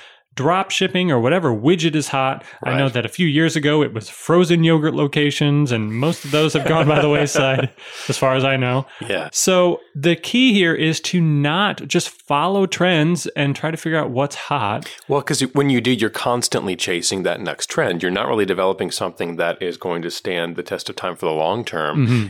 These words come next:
Speaker 2: You might happen to stumble upon that. But what we're trying to help design and develop is something that is unique to you, where you can already knock down that competition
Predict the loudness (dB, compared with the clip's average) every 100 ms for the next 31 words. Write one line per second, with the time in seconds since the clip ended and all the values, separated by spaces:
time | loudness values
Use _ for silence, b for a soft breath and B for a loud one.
0 | -4 -4 0 0 -2 -6 _ -4 -2 -2
1 | -4 -6 -8 -4 -4 0 -2 0 -2 -2
2 | -2 -4 -2 -4 -4 -10 B B _ 2
3 | 2 4 2 0 -2 -2 -2 -2 -2 -2
4 | -2 -2 -2 0 0 0 -2 -2 -4 -4
5 | -8 -6 -4 -4 -6 -8 -6 -4 -4 -4
6 | -8 -6 -2 0 -2 B B B _ -6
7 | -4 -6 -2 -2 0 -2 -4 -4 -4 -4
8 | -6 -6 -8 -8 -8 -6 -6 -8